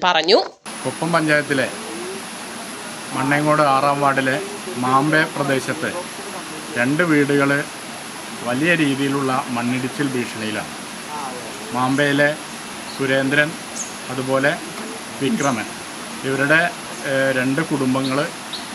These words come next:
Speaker 2: വലിയ രീതിയിലുള്ള മണ്ണിടിച്ചിൽ ഭീഷണിയാണ്. തൊട്ടടുത്ത് തന്നെ വലിയ മൺതിട്ടയാണ്, ഏഹ്, കുന്നാണ്. മാത്രമല്ല, അതിൻ്റെ തൊട്ടടുത്തായിട്ട് വെള്ളം കെട്ടി നിൽക്കുന്ന ഒരു ചെറിയ ജലാശയമുണ്ട്. വളരെ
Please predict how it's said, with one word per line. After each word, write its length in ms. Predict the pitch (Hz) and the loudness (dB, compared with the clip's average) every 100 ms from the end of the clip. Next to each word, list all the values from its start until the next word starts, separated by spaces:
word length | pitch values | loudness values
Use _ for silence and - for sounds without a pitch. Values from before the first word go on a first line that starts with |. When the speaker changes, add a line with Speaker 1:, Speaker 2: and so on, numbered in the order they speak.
| - - - - - - | -12 -12 -10 -10 -10 -4
Speaker 2:
വലിയ 280 | 135 165 214 214 | 0 2 4 4
രീതിയിലുള്ള 400 | 175 170 165 156 160 - 147 | 4 6 6 6 4 0 0
മണ്ണിടിച്ചിൽ 460 | 139 147 135 143 147 | 2 2 2 0 0
ഭീഷണിയാണ്. 340 | 135 - 117 117 | 0 0 -2 -2
തൊട്ടടുത്ത് 420 | 107 151 147 143 143 | 0 2 2 0 2
തന്നെ 160 | 151 143 | 2 2
വലിയ 280 | 127 139 156 151 | 2 2 2 2
മൺതിട്ടയാണ്, 600 | 131 127 127 139 131 131 165 - - - - 127 | 2 0 0 2 2 0 -4 -8 -12 -10 -6 -2
ഏഹ്, 180 | 123 131 - | 0 -2 -4
കുന്നാണ്. 480 | 123 123 135 101 87 - - - - - | 0 2 2 0 -6 -10 -12 -12 -10 -2
മാത്രമല്ല, 400 | 127 165 165 160 | 0 2 2 4
അതിൻ്റെ 140 | 156 156 | 4 2
തൊട്ടടുത്തായിട്ട് 680 | 139 - 165 143 156 147 147 151 | 0 2 0 4 2 4 2 2
വെള്ളം 260 | 135 143 160 | 2 2 2
കെട്ടി 200 | 139 156 147 | 2 2 2
നിൽക്കുന്ന 360 | 135 143 139 143 147 | 0 0 2 2 0
ഒരു 100 | 139 - | -4 -2
ചെറിയ 200 | 135 139 135 | 0 0 0
ജലാശയമുണ്ട്. 640 | 120 117 110 127 107 82 - - - - - - - - | 0 0 0 -2 -2 -6 -10 -12 -12 -12 -12 -12 -12 -4
വളരെ 340 | 113 127 156 | 0 2 6